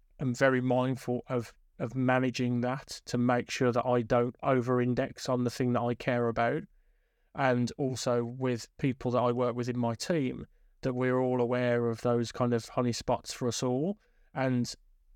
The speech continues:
to be effective, you have to be able to be super, super objective. And that's really difficult. And that's why, you know, some, some roles have not been for me in the past, because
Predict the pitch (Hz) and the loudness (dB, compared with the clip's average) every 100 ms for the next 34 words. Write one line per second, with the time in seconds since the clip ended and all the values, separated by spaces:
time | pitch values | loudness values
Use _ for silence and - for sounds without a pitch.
0 | _ - 127 139 127 - 151 - - 127 | _ -4 2 4 4 2 0 0 -4 -4
1 | - 135 131 135 - - 113 123 123 123 | 0 -2 0 -4 -4 -6 -2 0 2 0
2 | - 113 117 - - 131 - - 131 120 | -4 -4 -2 -2 -2 -2 -2 -4 -2 -2
3 | 127 107 127 - 123 123 143 131 - 127 | -2 -2 -2 -2 -2 0 0 -2 -4 0
4 | 127 120 117 117 120 - 123 139 131 - | 2 2 0 -4 -6 0 2 2 0 0
5 | 127 123 117 - _ _ _ _ 127 123 | 0 2 0 -10 _ _ _ _ -2 2
6 | 117 - 139 123 123 - - - - - | 2 2 4 4 2 -10 -20 -20 -20 -20
7 | - - _ _ - - 135 127 135 131 | -20 -20 _ _ -4 0 2 4 6 6
8 | 127 123 123 - - - 131 120 135 135 | 4 -2 -4 -8 -16 -6 -4 0 0 0
9 | 143 131 131 127 127 - - _ _ - | -4 -2 0 0 -2 -6 -14 _ _ -4
10 | - 123 135 120 123 139 - _ 135 120 | 2 4 4 2 0 -10 -14 _ -2 -2
11 | 117 - 151 123 120 - 127 - 135 127 | -2 0 2 2 -2 -4 -6 -2 0 0
12 | 120 - | -2 -10